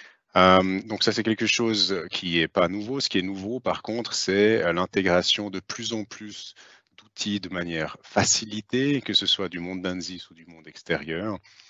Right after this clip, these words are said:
Et, euh, la partie aussi jumeau numérique avec, euh, euh, ce runtime là-haut, euh, qui fonctionne typiquement avec les réductions d'ordre de modèle.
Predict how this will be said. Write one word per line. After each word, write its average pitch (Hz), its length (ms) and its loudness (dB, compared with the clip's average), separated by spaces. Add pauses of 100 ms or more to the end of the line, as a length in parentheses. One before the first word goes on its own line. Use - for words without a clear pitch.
(400)
Et, 104 440 8
euh, 82 640 4
la 87 120 0
partie - 380 -4
aussi 98 560 -4
jumeau 110 340 -4
numérique 95 640 -2
avec, 85 500 -2
euh, 82 340 -2
euh, 80 220 -8
ce - 200 -12
runtime 90 840 0
là-haut, 82 420 -6 (400)
euh, 82 180 -2
qui 87 500 -12 (200)
fonctionne 95 800 -6
typiquement 104 500 -6
avec 92 160 -6
les 87 60 0
réductions 90 440 -6
d'ordre 82 260 -6
de 85 60 -8
modèle. 82 520 -6